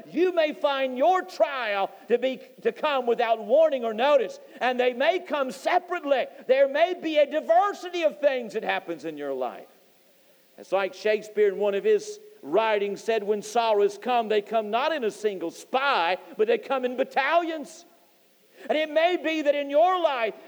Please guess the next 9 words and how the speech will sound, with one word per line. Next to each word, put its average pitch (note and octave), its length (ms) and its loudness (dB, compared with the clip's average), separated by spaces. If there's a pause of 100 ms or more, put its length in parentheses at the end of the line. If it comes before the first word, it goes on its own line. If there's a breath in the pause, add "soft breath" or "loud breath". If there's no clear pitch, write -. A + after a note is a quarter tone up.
that C4 120 4
it's F#3+ 160 -10
not E4+ 320 -2
just D#4 320 0
a F4+ 320 2
trial, B3+ 680 0 (160)
but F4 120 0
it's - 320 -12
trials. E4+ 960 0